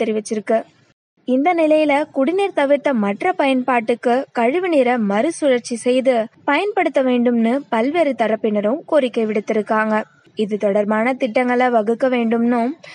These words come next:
சமூக ஆர்வலர்கள் கோரிக்கை விடுத்திருக்காங்க. இதை உறுதிப்படுத்தும் வகையில சென்னையில வசிக்கும் அறுபது சதவீத மக்கள்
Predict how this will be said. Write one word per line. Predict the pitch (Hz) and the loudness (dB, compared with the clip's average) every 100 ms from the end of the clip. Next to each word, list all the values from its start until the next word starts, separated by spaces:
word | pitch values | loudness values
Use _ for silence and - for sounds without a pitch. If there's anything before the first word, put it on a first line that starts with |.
| - | -20
சமூக | - 269 262 392 370 | -6 -2 0 0 2
ஆர்வலர்கள் | 311 240 220 208 202 214 311 - | 2 2 2 2 2 0 -2 0
கோரிக்கை | 311 262 240 | 2 2 0
விடுத்திருக்காங்க. | 220 208 208 214 220 220 220 226 - _ _ - - - - - | 0 0 -2 0 0 0 0 -4 -10 _ _ -20 -20 -20 -20 -6
இதை | 349 349 349 | 2 2 2
உறுதிப்படுத்தும் | 247 247 349 415 339 254 285 254 | 0 0 0 0 0 2 2 2
வகையில | 247 247 254 240 262 - | 2 2 4 2 0 -2
சென்னையில | 254 247 381 370 | -2 0 0 2
வசிக்கும் | 320 269 269 277 269 | 2 0 -2 -2 -2
அறுபது | 226 220 330 381 302 | 0 -2 -2 -2 -2
சதவீத | 247 226 233 226 | -2 0 0 0
மக்கள் | 214 208 226 226 | 0 -2 0 0